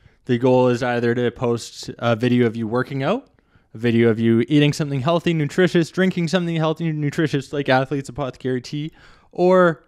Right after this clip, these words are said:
maybe strategizing, planning, creating that content, even if it's just simply going for a walk and posting about that,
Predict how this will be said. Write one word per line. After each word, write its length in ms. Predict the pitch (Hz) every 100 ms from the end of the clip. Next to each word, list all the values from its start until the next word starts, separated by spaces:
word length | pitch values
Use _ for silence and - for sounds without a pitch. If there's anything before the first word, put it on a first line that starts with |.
| _
maybe 240 | 151 147 117
strategizing, 760 | - 127 143 151 156 151 139
planning, 400 | 143 135 139 139
creating 360 | 131 127 139 143
that 140 | 131
content, 460 | 147 131 135 131 123
even 260 | 151 190 185
if 100 | 185
it's 160 | 170
just 240 | - 160 -
simply 260 | 151 160
going 220 | 143 147
for 160 | 156 160
a 60 | 139
walk 340 | 151 113 - -
and 160 | 113
posting 400 | - 127 - 123
about 240 | 110 101 90
that, 260 | 92 90